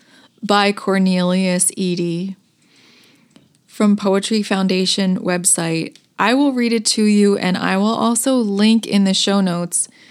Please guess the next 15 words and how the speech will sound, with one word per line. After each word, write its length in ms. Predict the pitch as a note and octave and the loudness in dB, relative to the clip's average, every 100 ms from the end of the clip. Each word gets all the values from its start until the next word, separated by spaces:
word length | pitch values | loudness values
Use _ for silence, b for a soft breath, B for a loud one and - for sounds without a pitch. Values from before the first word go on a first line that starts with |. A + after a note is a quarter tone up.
| b b - | b b -8
The 100 | G3 | -6
Poetry 500 | A#3 G#3+ G#3 - A3 | 0 0 0 0 -2
Foundation 1000 | - G3 F#3+ F#3+ - F#3 F#3 F3 F#3 - - _ _ _ - | 0 0 0 0 -2 0 0 0 -4 -8 -18 _ _ _ -14
has 600 | - F#3+ F3+ E3+ E3+ - _ - | -4 0 0 0 -2 -6 _ -10
an 400 | - - F3+ - _ _ | -6 -6 -8 -14 _ _
audio 400 | F#3+ A3 G#3+ G3 | 0 2 2 2
recording 580 | F3+ F#3 - F3 F3 F3 | 0 -2 -2 -2 -2 -4
of 260 | - F3 - | -6 -8 -8
Cornelius 720 | - F3+ F3 F3+ F3+ F3 F3 | -6 -4 -2 -4 -4 -2 -4
Eady 460 | - F3 F3 F3+ - | -4 -4 -2 -4 -6
reading 440 | - F#3+ G#3+ F#3+ | -2 0 2 2
this 240 | F#3 F#3 - | 0 -2 -4
himself 800 | F3 F3 - G#3 F3 - - - b b b b b | -4 -2 -2 0 0 -2 -10 -20 b b b b b
as 200 | F#3 F3 | -4 -2
well. 480 | F3 E3 - G#3 | -2 -2 -4 -6